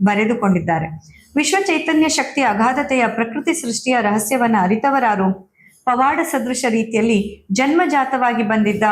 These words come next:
ಅನಾರೋಗ್ಯ, ಶಾರೀರಿಕ, ಮಾನಸಿಕ ತೊಂದರೆಗಳು ಕೇವಲ ಕೆಲವೇ ದಿನಗಳಲ್ಲಿ ಊಹಿಸಲು ಸಾಧ್ಯವಿಲ್ಲದ ರೀತಿಯಲ್ಲಿ ಹರಿದು ಹೋಗುವುದೆಂದರೇನು? ಎಂತಹ ಆಶ್ಚರ್ಯ!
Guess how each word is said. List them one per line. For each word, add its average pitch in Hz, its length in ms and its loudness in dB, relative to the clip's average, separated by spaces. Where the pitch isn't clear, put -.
ಅನಾರೋಗ್ಯ, 202 580 0
ಶಾರೀರಿಕ, 302 640 0
ಮಾನಸಿಕ 254 560 -2
ತೊಂದರೆಗಳು 214 840 0
ಕೇವಲ 302 360 0
ಕೆಲವೇ 240 380 0
ದಿನಗಳಲ್ಲಿ 220 960 0
ಊಹಿಸಲು 330 520 2
ಸಾಧ್ಯವಿಲ್ಲದ 247 680 0
ರೀತಿಯಲ್ಲಿ 208 840 -2
ಹರಿದು 285 340 2
ಹೋಗುವುದೆಂದರೇನು? 254 1080 0
ಎಂತಹ 196 420 0
ಆಶ್ಚರ್ಯ! 254 500 0